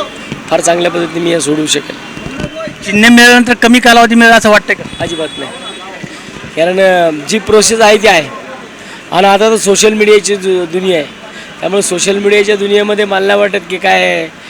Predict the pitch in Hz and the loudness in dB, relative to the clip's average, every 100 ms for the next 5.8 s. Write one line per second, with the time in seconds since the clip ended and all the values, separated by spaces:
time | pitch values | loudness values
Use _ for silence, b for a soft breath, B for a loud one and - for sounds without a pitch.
0 | B B - - 180 175 180 170 170 175 | B B -10 -6 -2 -2 0 0 0 0
1 | 175 175 160 147 143 160 - - - - | 0 0 0 -2 -4 -10 -18 -16 -16 -16
2 | - - - - - - 196 208 208 214 | -16 -14 -14 -14 -8 -2 0 0 2 4
3 | 208 208 202 214 202 190 208 208 202 - | 4 0 0 0 2 2 2 4 2 -4
4 | - - - 180 185 202 190 180 196 196 | -14 -14 -6 -4 0 0 0 0 0 0
5 | 202 202 202 202 190 170 190 196 | 0 0 0 0 -2 -2 -2 -2